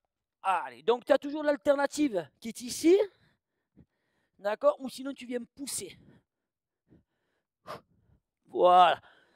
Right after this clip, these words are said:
Moi, ce que j'aime bien, c'est dégager, d'accord, le menton du, du, du, pardon, le menton de votre poitrine,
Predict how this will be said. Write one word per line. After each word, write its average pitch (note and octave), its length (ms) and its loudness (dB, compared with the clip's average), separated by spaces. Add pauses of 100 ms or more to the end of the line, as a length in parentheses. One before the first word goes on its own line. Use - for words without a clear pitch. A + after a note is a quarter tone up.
(120)
Moi, G#3+ 180 8
ce - 60 -4
que C#4+ 80 -2
j'aime A3 180 0
bien, A#3+ 200 6
c'est F#3+ 180 0
dégager, B3 680 4 (540)
d'accord, G#3 480 4 (460)
le G#3+ 180 -2
menton A3 560 4 (840)
du, E3+ 160 -14
du, E3+ 260 -6
du, D3 500 -10
pardon, D#3 260 0
le C#3 80 -12
menton D#3+ 400 -2 (400)
de F#3 80 -2
votre F#3+ 200 0
poitrine, C4+ 480 2